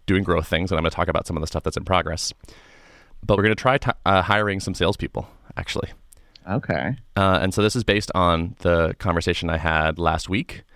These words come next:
Speaker 1: uh, with that person who I need to ask if I can use his name, 'cause this is gonna get annoying
Speaker 2: Yeah.
Speaker 1: if I just keep
Speaker 2: <laughs>
Speaker 1: saying mystery person. But so, yeah, we're gonna try it. So we have, like, leads coming in, and they're handled, like, kinda okay.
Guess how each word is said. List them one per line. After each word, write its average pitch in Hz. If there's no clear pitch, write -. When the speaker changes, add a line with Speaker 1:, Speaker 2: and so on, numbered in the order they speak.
Speaker 1:
uh, 80
with 87
that 95
person 123
who 113
I 113
need 135
to 113
ask 107
if 87
I 85
can 87
use 82
his 82
name, 78
'cause 78
this 80
is -
gonna 80
get 76
annoying 80
Speaker 2:
Yeah. 82
Speaker 1:
if -
I 78
just 185
keep -
Speaker 2:
<laughs> 127
Speaker 1:
saying 87
mystery 104
person. 92
But 117
so, 113
yeah, 147
we're 107
gonna 135
try 151
it. -
So -
we 131
have, 180
like, 117
leads 135
coming 120
in, 127
and 101
they're 101
handled, 113
like, 98
kinda 101
okay. 101